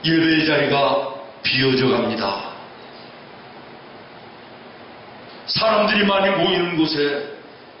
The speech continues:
병균이 옮길까봐 교회마다, 교회마다 빈자리가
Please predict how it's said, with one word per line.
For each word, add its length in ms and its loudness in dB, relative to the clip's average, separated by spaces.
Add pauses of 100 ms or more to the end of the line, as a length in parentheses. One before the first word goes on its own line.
(240)
병균이 1080 2 (240)
옮길까봐 920 2 (320)
교회마다, 640 4
교회마다 800 2
빈자리가 920 2